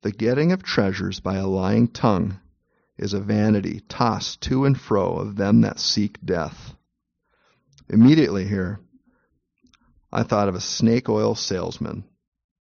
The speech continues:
and the definition that I found on the internet, so this must be true. <laughs> Someone who uses deceptive marketing,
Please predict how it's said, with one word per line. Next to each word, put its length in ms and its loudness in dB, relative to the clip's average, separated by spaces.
and 160 0
the 60 -2
definition 760 -2
that 160 -4
I 60 -6
found 360 -2
on 120 0
the 120 2
internet, 540 -6
so 200 -12
this 200 -12
must 200 -4
be 100 -8
true. 420 -6
<laughs> 80 -16
Someone 480 2
who 120 2
uses 640 -2
deceptive 680 -6
marketing, 600 -2